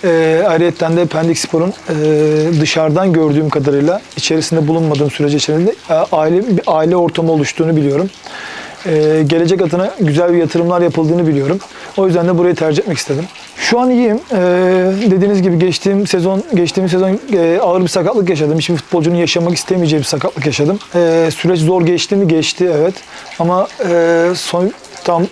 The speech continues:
on bir ay bitti. On bir aydır da çalışıyorum, düzenli çalışıyorum. Kendimi de fiziksel olarak iyi hissediyorum. E, inşallah bu sene o sakatlığı tekrar yaşamadan takıma faydalı bir şekilde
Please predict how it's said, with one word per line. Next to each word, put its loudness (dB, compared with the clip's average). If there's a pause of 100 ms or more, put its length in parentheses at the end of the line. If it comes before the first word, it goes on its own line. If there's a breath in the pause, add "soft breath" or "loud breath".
on 2
bir 2
ay 2
bitti. -2 (200)
On 0
bir 2
aydır 2
da 2
çalışıyorum, 0
düzenli 0
çalışıyorum. 0 (400 loud breath)
Kendimi 0
de 2
fiziksel -2
olarak 0
iyi 2
hissediyorum. -2 (760 loud breath)
E, 2
inşallah 0
bu 0
sene -2 (200)
o 0
sakatlığı -2
tekrar 0
yaşamadan 0 (100)
takıma -2
faydalı 0
bir -2
şekilde -2